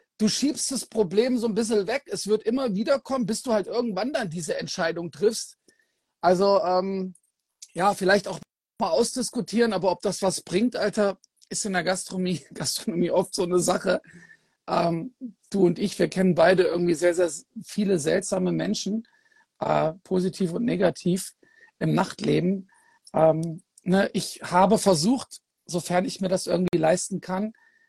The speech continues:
äh, diese Menschen auszusortieren aus meinem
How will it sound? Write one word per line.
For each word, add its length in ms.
äh, 420
diese 440
Menschen 640
auszusortieren 1040
aus 160
meinem 300